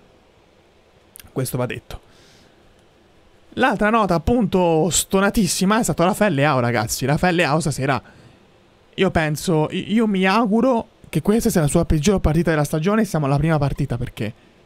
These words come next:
io ho un Leao così spen-, non, non, non, non spento, diciamo un Leao f-, pesce fuor d'acqua,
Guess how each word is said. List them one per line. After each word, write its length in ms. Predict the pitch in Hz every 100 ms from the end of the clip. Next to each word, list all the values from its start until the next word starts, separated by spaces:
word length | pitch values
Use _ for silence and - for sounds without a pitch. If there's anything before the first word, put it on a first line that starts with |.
| _ _ _ _ _ _ _ _ -
io 380 | 190 175 156 -
ho 160 | 151 -
un 180 | 160 170
Leao 260 | 175 180
così 300 | 180 185 180
spen-, 460 | 160 - 185 190 185 - -
non, 220 | 170 285
non, 160 | 302
non, 160 | 302 277 170
non 200 | 262 214
spento, 640 | - 160 131 131 143 123 - _ _ _ _ - _ _ - _ _ _ _ _ _ _ - - -
diciamo 720 | 135 175 196 247 214 214 208 202 - - - _ - -
un 160 | 214
Leao 720 | 220 247 226 214 214 196 190 - - _ _ _ _ _ - - - - _
f-, 180 | - - 180 160 -
pesce 280 | 262 -
fuor 200 | 220 220
d'acqua, 420 | 151 147 - -